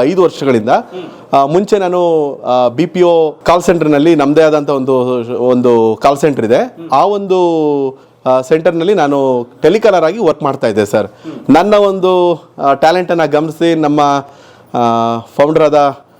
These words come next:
ಆ, ಮಹಾಂತೇಶ್ ಸರ್ ಅವರು ನನ್ನ ಟ್ಯಾಲೆಂಟನ್ನು ಗುರುತಿಸಿ,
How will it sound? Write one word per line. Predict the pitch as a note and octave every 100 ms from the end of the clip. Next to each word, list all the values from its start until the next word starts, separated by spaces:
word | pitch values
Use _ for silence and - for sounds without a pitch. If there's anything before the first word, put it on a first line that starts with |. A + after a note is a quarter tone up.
| _ _
ಆ, | A#2+ A#2
ಮಹಾಂತೇಶ್ | A2+ A#2+ D3+ D#3 D3
ಸರ್ | D3 C3
ಅವರು | C#3 F#3 G#2+ - - - - -
ನನ್ನ | B2+ C3+
ಟ್ಯಾಲೆಂಟನ್ನು | B2+ C#3 C#3+ C#3 C3 A#2+
ಗುರುತಿಸಿ, | F3 F#3+ F3 G3 G3+ G3+